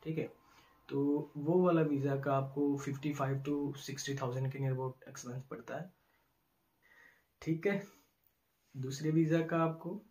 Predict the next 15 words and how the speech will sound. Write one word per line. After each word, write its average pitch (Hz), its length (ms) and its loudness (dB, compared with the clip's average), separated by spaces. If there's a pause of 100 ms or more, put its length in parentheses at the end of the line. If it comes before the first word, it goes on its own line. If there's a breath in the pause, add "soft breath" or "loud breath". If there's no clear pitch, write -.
(140)
सिक्सटी 139 300 -4
के 165 140 2
near 160 260 6
about 165 220 2
पड़ेगा। 165 300 0 (640 loud breath)
and 156 180 0
जो 160 100 0
तीसरा 160 500 -2
visa 139 500 0
का, - 520 -8 (120)
अ, 131 100 -4
super 143 400 -2
priority 123 340 -2
होती 123 280 -8
है, 156 140 -6